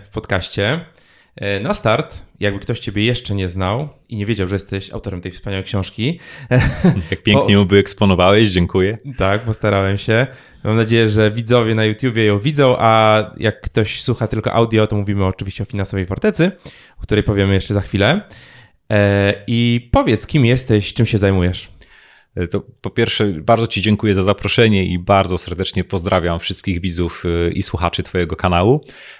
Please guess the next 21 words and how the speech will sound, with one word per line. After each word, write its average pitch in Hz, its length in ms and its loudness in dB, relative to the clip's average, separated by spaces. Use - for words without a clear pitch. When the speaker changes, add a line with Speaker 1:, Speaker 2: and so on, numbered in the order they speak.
Speaker 2:
E, 90 500 0
nazywam 113 440 2
się 87 260 0
Marcin 87 340 0
Iwódź. 196 380 -2
A - 60 -20
kim 107 180 0
jestem? 135 380 0
No, 131 180 -2
jestem 117 360 -4
przede 101 240 -4
wszystkim 98 500 -2
bardzo 90 360 0
szczęśliwym 92 480 -2
człowiekiem, 90 460 -4
który 85 280 -4
ma 85 180 2
ogromny 90 380 2
przywilej 87 640 -2
robienia 92 400 0
tego, 95 520 -6